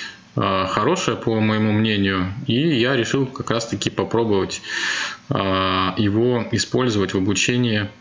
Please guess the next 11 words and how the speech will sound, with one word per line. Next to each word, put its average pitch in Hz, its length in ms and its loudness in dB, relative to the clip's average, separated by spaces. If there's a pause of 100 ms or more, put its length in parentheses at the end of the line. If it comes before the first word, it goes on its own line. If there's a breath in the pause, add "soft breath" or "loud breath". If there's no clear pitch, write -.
(260)
а, 98 720 -2 (100)
ученика. 92 580 0 (920 loud breath)
Вот. 107 300 0
И, 143 380 2
а, 113 120 2
мне, 127 280 2 (220)
а, 117 200 2
показалось 113 680 0
это 104 220 0
довольно-таки, 101 1400 0 (460)
м, 95 1000 2